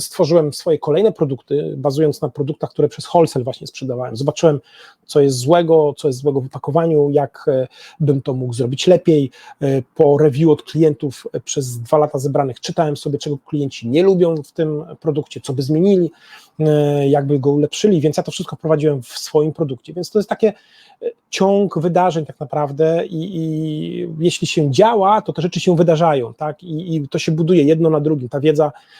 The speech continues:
e, niejako, no, rośnie z miesiąca na miesiąc, z roku na rok, więc jeśli coś, i, jakiekolwiek pytania macie na temat mojego online arbitrażu lub wholesale, co się wydarzyło, może jakieś, wy się spotkaliście z jakąś sytuacją, nie, nie wiecie, jakie, e, nie wiem, rozwiązanie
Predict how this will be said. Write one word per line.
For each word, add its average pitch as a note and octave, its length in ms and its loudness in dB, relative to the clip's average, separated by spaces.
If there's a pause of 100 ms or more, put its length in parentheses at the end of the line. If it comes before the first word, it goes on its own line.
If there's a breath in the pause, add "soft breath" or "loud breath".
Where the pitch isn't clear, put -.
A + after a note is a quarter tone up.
(160 loud breath)
e, D3+ 160 0
niejako, C#3+ 600 0 (340)
no, C4+ 140 -4
rośnie D4+ 400 2
z C3+ 60 0
miesiąca D3+ 360 0
na C#3 80 -2
miesiąc, C#3+ 320 -2
z C3 60 -2
roku D3 240 0
na C3+ 120 -2
rok, D#3+ 180 2
więc D#3 260 -4 (300 soft breath)
jeśli E3+ 460 4
coś, - 360 -2
i, F3+ 240 -10
jakiekolwiek F3+ 560 2
pytania F3+ 400 -2
macie C#4+ 400 -4 (380 loud breath)
na F3 60 0
temat - 300 0
mojego E3 280 2
online F#3 220 2
arbitrażu D#3 420 -2
lub C3+ 100 -16
wholesale, G3 500 2
co D3 120 -10
się D3+ 120 -12
wydarzyło, D#3+ 500 2
może C#3+ 180 -2
jakieś, C3+ 360 -12 (140)
wy C#3 280 -2
się - 120 -6
spotkaliście F3 460 -2
z - 20 2
jakąś E3 220 -2
sytuacją, E3+ 500 0
nie, D#3 160 0 (140)
nie D3+ 120 0
wiecie, D#3 240 0
jakie, C#3+ 360 2 (420 soft breath)
e, C#3+ 420 2
nie C#3+ 120 2
wiem, B2+ 160 2
rozwiązanie E3 520 4